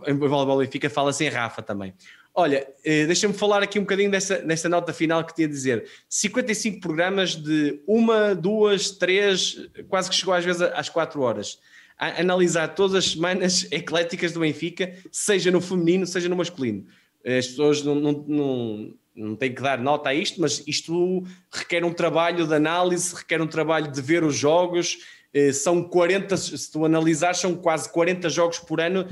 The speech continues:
das modalidades todas. Se fizeres isso multiplicar por dez são quatrocentos jogos. Isto analisando desde maio, mais ou menos quando começamos isto, até agora, eh, não é brincadeira. E, e, e o, o mesmo rigor que eu analiso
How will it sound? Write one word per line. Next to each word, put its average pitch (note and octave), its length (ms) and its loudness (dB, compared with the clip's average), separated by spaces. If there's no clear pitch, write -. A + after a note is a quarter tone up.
das D#3+ 180 0
modalidades E3 460 0
todas. C3+ 300 0
Se - 60 -8
fizeres C3+ 300 -2
isso - 300 -8
multiplicar D3 580 -4
por D3+ 120 -6
dez D#3+ 180 0
são D#3+ 120 -2
quatrocentos E3 500 -2
jogos. C3 400 0
Isto D3+ 220 -2
analisando D#3+ 560 2
desde C#3+ 280 2
maio, D3 400 0
mais C3+ 220 -2
ou C#3+ 60 0
menos C#3+ 160 0
quando C#3 180 -4
começamos D3 460 -2
isto, D3 260 -4
até C3+ 280 -2
agora, D#3 440 2
eh, B2 360 0
não D3 200 4
é E3 80 2
brincadeira. D#3 720 0
E, C#3 440 2
e, D#3 440 0
e D#3 60 4
o, C#3+ 360 4
o D3+ 80 -2
mesmo D#3+ 440 2
rigor D3+ 480 0
que - 100 -6
eu C#3+ 100 4
analiso C#3+ 540 2